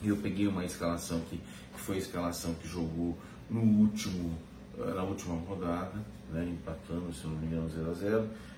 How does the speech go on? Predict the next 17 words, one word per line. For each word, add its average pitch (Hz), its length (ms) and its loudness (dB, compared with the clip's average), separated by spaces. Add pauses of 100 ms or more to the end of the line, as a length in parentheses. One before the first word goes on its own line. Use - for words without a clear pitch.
(120)
Eh, 95 760 8 (380)
Darley, 110 720 12 (840)
Rodrigo 104 420 4
é - 40 10
o - 20 6
lateral 92 360 6
direito, 90 500 2 (480)
Thalisson 98 440 6 (100)
Kelvin, 82 380 4 (340)
que 80 60 -8
a - 20 -6
gente 85 260 -8
conhece 82 760 -2 (120)
de 78 140 -6
nome, 90 400 2 (140)
pelo 73 120 0
menos, 92 340 2